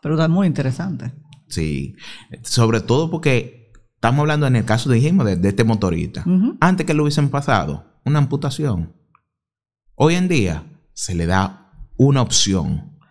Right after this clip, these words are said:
Speaker 2: que puede darle viabilidad y funcionabilidad al paciente. Y el paciente puede integrarse más rápido.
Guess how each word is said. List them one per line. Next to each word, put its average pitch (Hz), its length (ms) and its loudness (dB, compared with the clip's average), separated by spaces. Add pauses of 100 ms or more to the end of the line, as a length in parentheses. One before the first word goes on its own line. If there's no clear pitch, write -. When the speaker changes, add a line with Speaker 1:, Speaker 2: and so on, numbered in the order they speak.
(720)
Speaker 2:
que 101 180 2
puede 113 680 0
darle 95 460 2
viabilidad 98 680 2
y 120 80 0
funcionabilidad 98 680 2
al 92 100 -2
paciente. - 760 -6
Y 101 140 2
el 87 80 2
paciente 92 420 0
puede 101 240 0
integrarse 101 460 2
más 107 220 4
rápido. 123 520 -2